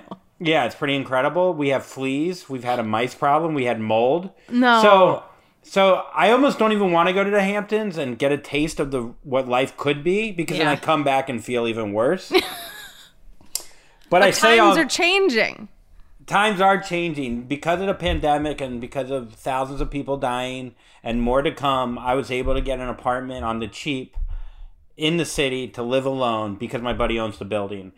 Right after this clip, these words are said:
Speaker 2: Hell
Speaker 1: And
Speaker 2: yeah.
Speaker 1: yeah, a studio with, like, really no good finishings, but still, it's gonna be unbelievable.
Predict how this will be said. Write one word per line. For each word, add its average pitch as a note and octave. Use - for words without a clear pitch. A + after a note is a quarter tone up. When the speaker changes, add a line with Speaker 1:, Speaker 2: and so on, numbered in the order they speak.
Speaker 2:
Hell G3+
Speaker 1:
And G3
Speaker 2:
yeah. D#3
Speaker 1:
yeah, G#2+
a B2
studio C3+
with, A#2
like, G2+
really B2
no A2
good G#2
finishings, G2+
but D3+
still, D#3
it's C#3
gonna C#3+
be C3
unbelievable. B2+